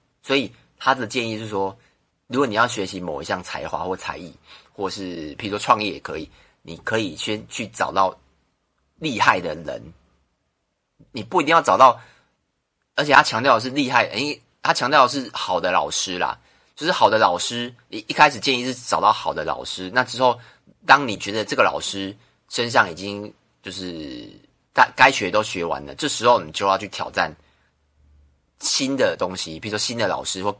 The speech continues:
能力更厉害的老师，这一定会有啊。当然就是，所以人家说，譬如说可能学钢琴，如果你没有一笔钱学钢琴，真的是有困难，因为你可能已经学好，学了五年，那这个老师你已经都学，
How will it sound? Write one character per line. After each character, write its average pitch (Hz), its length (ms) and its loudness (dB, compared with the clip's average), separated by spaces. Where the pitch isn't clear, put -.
能 95 180 -6
力 110 180 -4
更 101 200 0
厉 104 160 -4
害 92 120 2
的 80 80 -8
老 62 160 -6
师， - 200 -10
这 143 180 -2
一 113 60 -10
定 113 180 -4
会 95 160 0
有 65 140 -6
啊。 50 120 -8
当 139 140 6
然 120 80 2
就 117 100 -4
是， 120 220 -6
所 - 160 -2
以 143 60 6
人 107 100 0
家 113 180 6
说， 117 160 0
譬 123 60 -8
如 110 40 -4
说 107 140 0
可 101 100 -2
能 82 100 -6
学 87 140 -6
钢 92 260 2
琴， 73 240 -10
如 123 100 0
果 139 60 6
你 107 100 -4
没 110 80 0
有 110 60 -2
一 127 60 -6
笔 95 220 -8
钱 82 240 -6
学 85 140 -6
钢 95 200 -2
琴， 64 300 -12
真 92 140 -6
的 90 100 -4
是 92 220 -8
有 67 160 -10
困 82 200 -8
难， 58 160 -12
因 95 80 -4
为 113 140 -2
你 117 120 -8
可 113 140 6
能 101 140 -2
已 101 80 -10
经 120 160 -4
学 107 180 0
好， 98 320 4
学 113 220 0
了 117 80 4
五 90 180 -4
年， 80 220 -10
那 113 100 4
这 117 100 0
个 104 60 2
老 76 100 0
师 98 300 -8
你 107 180 -8
已 95 60 -6
经 98 180 -6
都 101 160 2
学， - 240 -8